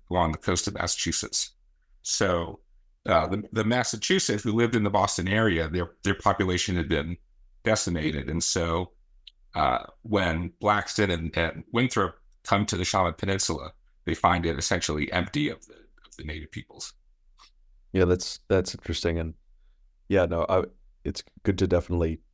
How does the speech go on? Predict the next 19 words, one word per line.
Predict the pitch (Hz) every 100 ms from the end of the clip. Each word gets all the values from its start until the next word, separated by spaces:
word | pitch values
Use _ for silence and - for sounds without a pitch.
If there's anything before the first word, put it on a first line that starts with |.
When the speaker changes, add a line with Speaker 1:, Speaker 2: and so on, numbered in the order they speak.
| -
Speaker 2:
add | 87 82
that | 78 78 -
context, | - 82 82 71 78 -
I | -
think, | - 78 73
for | -
explaining, | - - 87 82 73 - - _ _ -
you | -
know, | 80 -
w-, | - 85 - -
part | 85
of | 85
why | 80 76 76
that | 76 65 _ _ _ - -
this | 87 -
area | 82 78
was | -
settled. | - 82 - - - _ _ _ _ _ _ -
Um, | 82 - -